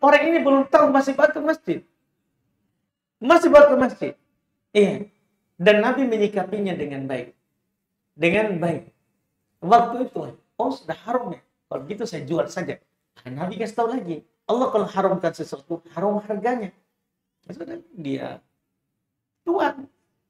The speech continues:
Maka para sahabat, termasuk,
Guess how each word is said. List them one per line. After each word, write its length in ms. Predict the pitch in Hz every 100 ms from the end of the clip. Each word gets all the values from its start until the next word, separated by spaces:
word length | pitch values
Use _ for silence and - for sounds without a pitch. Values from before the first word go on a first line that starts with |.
| _ _
Maka 240 | 170 180
para 240 | - 151 143
sahabat, 480 | - 131 135 139 - _ _ _ - -
termasuk, 640 | 180 175 214 285 - 277